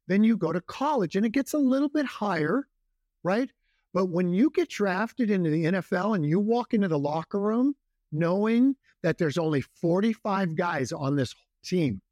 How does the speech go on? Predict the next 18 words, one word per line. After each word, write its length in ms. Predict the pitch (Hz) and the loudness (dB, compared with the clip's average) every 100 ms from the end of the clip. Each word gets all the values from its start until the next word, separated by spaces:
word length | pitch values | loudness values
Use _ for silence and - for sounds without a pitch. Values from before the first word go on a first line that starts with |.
| _ _ _ _ - | _ _ _ _ -6
and 260 | 160 160 | -4 -2
they 160 | 160 208 | 0 0
get 220 | 190 208 | 0 -2
to 120 | - | -2
choose 520 | 180 - 240 220 202 - | -4 -2 0 2 0 -2
whoever 720 | 180 175 - 185 202 247 254 | 0 0 -2 -4 -2 0 0
they 180 | 220 208 | 0 0
want 380 | 196 214 185 - | 0 0 -2 -4
in 160 | 160 160 | -4 -2
the 80 | 156 | -2
whole 400 | - - 208 208 | -6 -2 0 0
world, 460 | 180 175 180 135 - _ _ _ _ _ _ _ _ _ | 0 0 0 -2 -8 _ _ _ _ _ _ _ _ _
and 260 | 151 165 151 | -4 -2 2
you're 240 | 160 190 | 2 2
in 120 | 208 | 4
that 200 | 190 190 | 2 0
room, 360 | 170 170 156 110 - _ _ _ _ _ _ | -2 -2 0 -4 -10 _ _ _ _ _ _
all, 280 | - 175 233 | -6 -6 -8